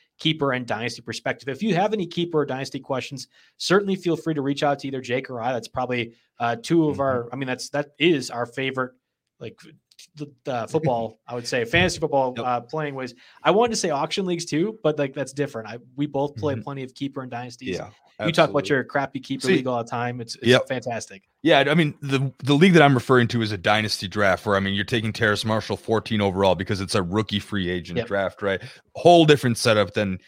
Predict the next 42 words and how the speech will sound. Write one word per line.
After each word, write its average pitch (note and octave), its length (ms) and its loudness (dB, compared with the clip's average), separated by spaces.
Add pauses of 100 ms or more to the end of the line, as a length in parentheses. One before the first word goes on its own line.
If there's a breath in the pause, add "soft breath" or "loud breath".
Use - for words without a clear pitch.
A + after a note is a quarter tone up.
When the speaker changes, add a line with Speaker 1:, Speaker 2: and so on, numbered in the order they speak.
(120)
Speaker 2:
you A2 140 -6
keep G#2 240 -10
two A#2+ 160 -6
guys F#2+ 320 2
and F2+ 100 -6
carry F#2+ 260 -4
'em F#2 120 -4
over F2+ 220 -4
year F2+ 200 -6
to E2+ 60 -12
year. F#2 240 -6
You F2+ 60 -2
know, F#2 100 -2
we're G#2 120 -2
keeping G2+ 300 -6
our F#2+ 140 0
entire F#2 340 -4
roster E2+ 420 -12 (240 soft breath)
indefinitely. F#2 800 -2 (260 loud breath)
Joe, B2 220 4
you're A#2 180 4
excellent. A#2+ 380 2
You G#2+ 100 0
play A#2+ 200 4
in A#2 80 4
the A2+ 40 0
dynasty A2 440 2
owner G#2+ 260 0
league. G#2 240 -4
You've G2 220 -6
played A2+ 200 4
not G2+ 280 6
no G2 200 4
leagues. F#2 400 0
You G#2 60 0
know, G2 340 4
you G#2+ 120 0
know G#2+ 120 6
all G#2 160 8
about G2 300 -2
this F2+ 140 -14
stuff. F#2+ 260 -6